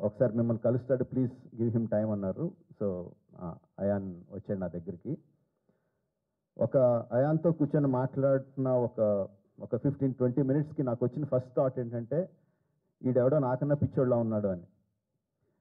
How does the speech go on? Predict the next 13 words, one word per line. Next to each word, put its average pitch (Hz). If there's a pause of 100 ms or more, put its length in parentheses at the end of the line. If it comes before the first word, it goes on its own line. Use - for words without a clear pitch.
(200)
You -
know, 190
uh, 107
I 110
thought, 117 (420)
"This 107
guy 113
is 107 (500)
crazier 117
than 87
me." 85 (720)
Okay, - (720)
uh, 107